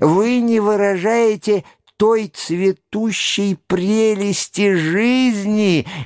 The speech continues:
которая была схвачена Тицианом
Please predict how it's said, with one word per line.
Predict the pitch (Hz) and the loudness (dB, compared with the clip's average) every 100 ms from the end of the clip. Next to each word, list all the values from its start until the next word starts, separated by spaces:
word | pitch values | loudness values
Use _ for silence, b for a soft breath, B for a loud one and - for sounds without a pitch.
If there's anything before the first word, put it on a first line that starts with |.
| - | -2
которая | 185 196 185 185 208 202 196 | 0 0 0 0 0 2 0
была | 175 180 185 190 | 0 0 0 0
схвачена | - - 139 185 185 180 170 170 | -4 -6 -2 0 0 -2 -2 -2
Тицианом | 151 - 139 143 - - 104 107 135 208 240 233 247 240 208 | -4 -8 -6 -6 -6 -4 0 2 2 2 0 -2 -2 -2 -6